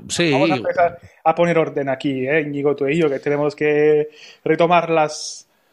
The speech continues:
Speaker 2: riendas.
Speaker 1: Sí, sí, la verdad es que sí. No, no te voy a decir que no, no te voy a decir que no, tienes bastante razón. Pero bueno, eh, nos han mandado unos, unos audios, y entonces, pues, bueno, pues yo creo que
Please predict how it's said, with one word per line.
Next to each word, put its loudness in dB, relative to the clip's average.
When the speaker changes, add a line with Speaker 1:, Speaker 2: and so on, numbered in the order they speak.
Speaker 2:
riendas. -4
Speaker 1:
Sí, -4
sí, -4
la -2
verdad -2
es -8
que -4
sí. -6
No, -4
no -4
te -6
voy -2
a 0
decir -6
que -4
no, -8
no -10
te -6
voy 0
a -2
decir -10
que -6
no, -6
tienes -8
bastante -6
razón. -12
Pero -4
bueno, -2
eh, 0
nos -6
han -4
mandado -2
unos, -2
unos -2
audios, 0
y -2
entonces, -4
pues, -4
bueno, -6
pues -12
yo -6
creo -6
que -4